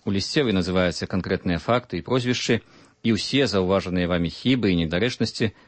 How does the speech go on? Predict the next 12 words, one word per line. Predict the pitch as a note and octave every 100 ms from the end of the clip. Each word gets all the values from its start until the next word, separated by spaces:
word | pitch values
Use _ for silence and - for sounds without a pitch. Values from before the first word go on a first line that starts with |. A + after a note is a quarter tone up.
| _
стануць | - - A#2 C#3 B2+
прадметам | - F2 E2+ A2 A2+ F#2+ -
самага | - C#3 A#2 F2+
пільнага | - G2 F#2 E2
разгляду | E2+ E2+ F#2+ A#2 A#2+ - - _ -
і | C#3+ -
сур'ёзнай | - A2+ F#2 A2+ - F2+
размовы | E2+ D#2+ F#2+ B2 G#2
ўнутры | E2 D#2+ G2 B2
нашага | F2+ F#2+ G#2+ F#2 F#2+ - -
рэдакцыйнага | A#2+ F#2+ - F#2 E2 D#2+
калектыву. | D#2 F2 E2 - E2 D2+